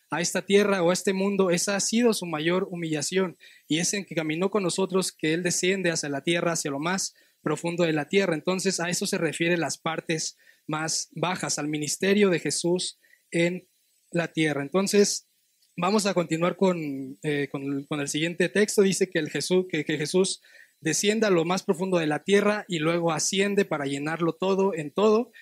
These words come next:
¿Y eso qué quiere decir? Entonces, ¿que Jesús está ajeno a la iglesia? Vemos que no. Jesús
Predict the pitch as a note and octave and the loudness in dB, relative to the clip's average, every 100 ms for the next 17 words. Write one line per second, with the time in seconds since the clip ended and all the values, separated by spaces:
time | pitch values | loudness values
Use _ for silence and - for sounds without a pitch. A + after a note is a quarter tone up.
0 | - - F3+ G#3 G#3 A3+ G3 - A3+ F3+ | -4 0 2 2 2 2 2 4 2 2
1 | G3 G3 - D#3+ D#3 F3 F#3 - F3+ - | 0 -4 -6 -6 -4 -4 -4 -4 -6 -6
2 | F3+ F3+ F3 D#3+ F3 E3+ G3+ D#3+ C#3+ - | -4 -2 -2 0 -2 0 -2 -2 -6 -6
3 | E3 G3 F#3+ _ _ _ _ _ - D3+ | -2 -2 -2 _ _ _ _ _ -6 -4
4 | - G#3 A3+ | 2 2 2